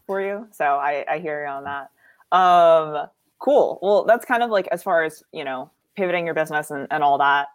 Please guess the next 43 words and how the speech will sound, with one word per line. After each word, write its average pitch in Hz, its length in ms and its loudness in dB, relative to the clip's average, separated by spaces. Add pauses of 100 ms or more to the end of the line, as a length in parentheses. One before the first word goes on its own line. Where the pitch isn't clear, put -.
um, 139 600 -2
kind 160 120 -2
of 143 100 -2
what 147 140 4
I 156 60 4
wanted 143 240 0
to 143 80 -4
cover. 135 420 -2 (440)
Um, 147 680 4 (140)
I 165 80 2
had 175 240 2
a, 143 400 0 (140)
a 135 600 -2 (560)
oddball 160 400 4
question 151 420 -6
for 156 100 -12
both 147 280 -4
of 160 100 -10
you. 120 360 -10
What's 185 300 -4
one 175 340 0
thing 147 540 -4 (140)
that 143 280 -4
nobody 165 340 0
knows 151 220 -2
about 143 280 0
you 135 120 -4
or 135 140 -4
a 143 40 -6
fun 156 340 -2
fact 143 260 0
about 135 240 0
you 131 180 -6
that, 127 160 -2
like, 123 300 -4 (280)
you 143 80 -8
know, 120 200 -10 (420)
people 151 240 -2
generally 135 340 0
don't 123 160 -8
know? 160 240 -10 (1900)
Anything 156 300 -2
interesting? 170 540 -8